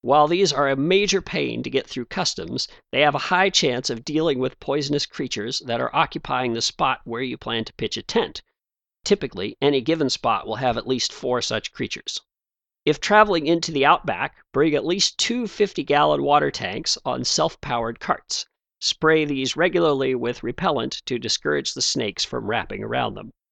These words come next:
Pictorial guides to insects and sea life, so you can tell the medical team exactly what's making your legs swell up. Saving them time like this helps them save you, and they're much less likely to hand you a piece of bread with some awful spread on it to distract you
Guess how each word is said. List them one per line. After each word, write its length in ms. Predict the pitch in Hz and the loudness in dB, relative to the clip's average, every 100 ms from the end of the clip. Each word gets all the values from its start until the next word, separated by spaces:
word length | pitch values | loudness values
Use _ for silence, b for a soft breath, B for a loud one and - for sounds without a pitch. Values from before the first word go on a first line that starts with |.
| _ _ _ - | _ _ _ -4
Pictorial 560 | 185 - 208 214 196 | -4 0 4 6 4
guides 440 | 156 127 117 127 - | 4 0 0 -2 -4
to 100 | 117 | 0
insects 640 | 180 170 - 101 - - - | 2 2 0 -6 -8 -8 -4
and 160 | 120 110 | -2 0
sea 260 | - 220 | -2 -2
life, 380 | 131 82 - - - | -4 -6 -12 -20 -8
so 160 | - 135 | -2 0
you 180 | 143 | 0
can 140 | 151 123 | -2 0
tell 220 | - 160 | 4 6
the 80 | 180 | 6
medical 400 | 165 185 - 147 | 4 2 0 -4
team 380 | - 101 110 - | -2 -2 -4 -6
exactly 520 | 110 - 147 143 165 | -4 0 2 0 -2
what's 300 | 131 127 - | -4 -4 -4
making 320 | 117 110 120 | -4 -4 -6
your 120 | 117 127 | -4 -2
legs 340 | 110 101 117 | -2 -2 -4
swell 320 | - 110 104 | -6 -4 -2
up. 240 | 147 - - _ _ _ _ - | -2 -4 -16 _ _ _ _ -6
Saving 420 | - 151 156 151 | 0 2 4 2
them 160 | 143 123 | 2 0
time 340 | - 180 185 | 2 4 4
like 240 | 151 123 | 2 0
this 300 | - 127 - - - | -4 -4 -4 -8 -4
helps 240 | 135 - | -4 -2
them 260 | - 139 147 | -2 0 2
save 360 | - 117 117 208 | 0 0 -2 -2
you, 220 | 165 - _ _ - | -4 -6 _ _ -8
and 160 | 117 | -4
they're 80 | 117 | -2
much 340 | 117 147 175 - | 0 0 0 0
less 260 | 143 - | -2 -2
likely 360 | 120 113 - 117 | -2 -2 -2 -6
to 100 | - | -4
hand 240 | 127 120 | -4 -2
you 80 | 127 | -2
a 60 | 123 | -2
piece 240 | 127 117 | -2 -4
of 140 | 131 - | -4 2
bread 320 | 185 135 135 | 4 4 2
with 160 | 135 | 0
some 240 | 131 147 143 | 2 0 0
awful 300 | 123 120 135 | 0 0 -2
spread 400 | - - 185 131 | -4 0 2 4
on 180 | 98 95 | 2 -4
it 100 | 117 | -8
to 120 | - 113 | -8 -6
distract 500 | - - 135 - 95 | -6 -2 -2 -2 -8
you 160 | 95 | -10